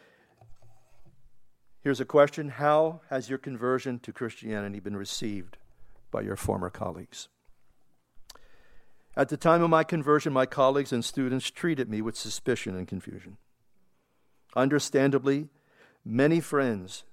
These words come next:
felt betrayed, exposed, and criticized by my conversion and the changes in my heart and life, and writing the, and writing that this, the, and the writings that this produced.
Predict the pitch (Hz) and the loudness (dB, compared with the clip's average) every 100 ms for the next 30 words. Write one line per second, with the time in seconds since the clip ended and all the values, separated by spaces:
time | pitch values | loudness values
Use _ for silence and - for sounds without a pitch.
0 | - - - 107 - 107 - 120 117 98 | -20 -10 -4 -4 -4 -8 2 4 4 0
1 | - - - 135 143 139 87 - - 104 | -8 -12 2 8 8 8 2 -12 -16 -14
2 | - 196 208 - 101 107 117 - 117 113 | -2 0 0 -2 -2 -2 -2 -4 -4 0
3 | 123 123 123 117 131 131 90 90 _ - | 0 -2 -6 0 2 2 -4 -14 _ -20
4 | - - 127 123 160 165 127 113 110 117 | -18 -8 -6 0 2 2 0 -4 -2 -2
5 | 123 143 - - - - - - - - | -2 -6 -6 -12 -12 -14 -16 -14 -14 -16
6 | - _ - 95 110 117 101 - - - | -20 _ -16 -8 -2 -2 -2 -10 -14 -12
7 | - - - - - - - - - 113 | -12 -14 -16 -18 -14 -12 -14 -16 -8 -2
8 | 117 151 185 180 151 160 127 120 151 175 | 6 6 6 0 0 -2 -2 4 6 6
9 | 170 131 117 147 - _ - 170 120 120 | 4 0 0 -4 -6 _ -14 -6 -4 -2
10 | 127 123 123 160 135 127 107 135 - 120 | 0 2 6 6 6 0 -4 -8 -6 -4
11 | 147 107 - | -2 -2 -4